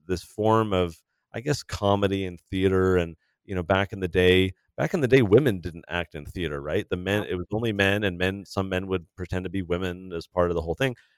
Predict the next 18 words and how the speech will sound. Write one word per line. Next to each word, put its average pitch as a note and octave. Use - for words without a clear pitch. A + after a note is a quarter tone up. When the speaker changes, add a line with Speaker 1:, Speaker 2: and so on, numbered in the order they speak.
Speaker 1:
And A#2
then A2+
I G#2+
think A#2
it G#2
was G2+
that -
way F#2+
with F2+
blacks. C3+
And G2+
so -
you'd G2
have F2+
white G2
actors F#2
who F#2+
would F2